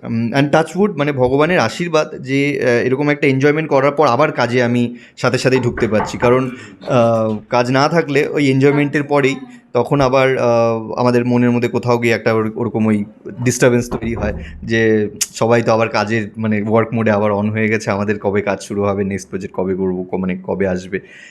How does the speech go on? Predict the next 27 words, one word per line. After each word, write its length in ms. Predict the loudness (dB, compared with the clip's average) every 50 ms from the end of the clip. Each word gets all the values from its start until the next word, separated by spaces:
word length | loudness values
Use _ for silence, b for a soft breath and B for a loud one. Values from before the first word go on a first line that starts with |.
| B B _
তো 60 | -8
সেইটা 340 | -4 0 0 2 2 2 2
ভগবানের 420 | 2 2 2 2 2 2 2 0
আশীর্বাদ 480 | 0 -2 -2 -4 -2 0 -2 -2 -2 -2
যে 140 | -2 0 0
এনজয়মেন্টের 520 | 2 2 2 2 2 2 2 0 0 -2
পরেও, 460 | 0 2 2 4 4 4 4 2 2
মানে, 200 | 0 -2 -2 -2
কাজটা 360 | 0 0 0 0 0 0 0
হাতে 260 | 0 0 0 2 2 2
রেখে 260 | 2 2 2 2 2
এনজয়মেন্টটা 520 | 2 2 2 2 2 2 0 0 0 0
হচ্ছে, 360 | -2 -2 -4 -6 -8 -12 -12 B B B B B B
এটা 220 | -6 -2 0 0 0
আর্টিস্টদের 340 | 2 2 0 0 0 -2 -2
জীবনে 280 | 0 0 2 2 2
একটা 120 | 2 0 0
অনেক 280 | 0 2 0 0 0
বড় 180 | 0 0 0 0
ব্লেসিং। 360 | -2 -4 -6 -6 -6 -8 -10 B B B B B B B _
আম, 920 | -6 -4 -2 -2 0 -2 -2 -2 -2 -4 -4 -6 -6 -8 -8 -8 -8 -10 -12 -14 -18 -20 _ -4
তো 80 | -4
সেই 240 | -2 0 0 0 2
জিনিসটা 280 | 2 0 0 0 0 0
খুব 180 | 0 -2 0
ভালো। 200 | 0 2 2 2
আর, 160 | 2 2 0